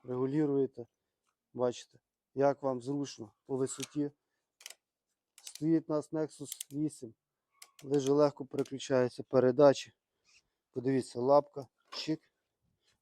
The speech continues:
як мотоцикл. Тут захист і у нас стоїть. Ззаді теж ролерні гальма. Подивіться, яке сідло комфортне, грубе. І є міцний багажник. Алюмінієвий.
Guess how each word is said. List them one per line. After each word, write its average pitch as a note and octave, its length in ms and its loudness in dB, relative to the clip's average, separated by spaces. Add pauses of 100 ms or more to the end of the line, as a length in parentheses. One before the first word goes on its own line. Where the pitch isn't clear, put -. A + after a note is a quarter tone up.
як B2+ 140 -8
мотоцикл. C#3+ 680 -2
Тут D#3 200 -2
захист C3+ 540 -4
і D3+ 80 -10
у - 20 -6
нас D3 180 -4
стоїть. E3 440 -2 (480)
Ззаді D3 380 2
теж C#3+ 280 -2
ролерні C#3+ 580 0
гальма. D3+ 440 -2 (880)
Подивіться, C#3+ 460 2
яке - 160 -12
сідло C#3 360 0
комфортне, C#3+ 600 -4
грубе. D3+ 360 -2 (760)
І D#3+ 200 0 (140)
є C3+ 340 -2 (920)
міцний C3 500 -6
багажник. A#2+ 560 -4 (1160)
Алюмінієвий. D3 720 0